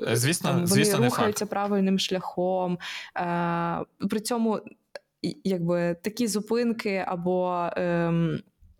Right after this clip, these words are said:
Speaker 2: сповільнення, це теж нормально, і, е, це може означати, що вони там зараз щось переструктурують, е, можливо, змінять трошки бізнес-модель, і воно справді полетить, але,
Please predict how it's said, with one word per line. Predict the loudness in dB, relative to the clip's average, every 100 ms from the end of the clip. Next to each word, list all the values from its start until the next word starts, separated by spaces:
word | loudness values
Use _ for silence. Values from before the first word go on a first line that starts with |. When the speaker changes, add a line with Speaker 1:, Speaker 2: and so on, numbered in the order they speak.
| _ -14 -10
Speaker 2:
сповільнення, | -4 -2 0 2 2 2 2 2 0 -2 -4
це | -4 -2
теж | -2 -2 -2 0
нормально, | 2 2 2 0 0 0
і, | -2 -2 0 2 2
е, | 0 0 0 0 -2
це | -2 -2
може | 0 0 0
означати, | 0 -2 -4 -4 -4
що | -2 -2
вони | 0 0
там | -2
зараз | -2 -2 -2 -4
щось | -4 -8
переструктурують, | -6 -4 -4 -4 -8 -4 -2 2 2 0 -4 -8 -6 -8 -8
е, | -4 -2 -2 -2 -4 -4 -2 0
можливо, | 0 0 0 0 0
змінять | 0 0 0 -2
трошки | -4 -4 -4 -4
бізнес-модель, | -2 -2 -2 0 -2 0 0 -2 -2
і | -2
воно | 0 -2
справді | -4 -4 -2 -2
полетить, | -4 -4 -4 0 2 2 0
але, | -2 -2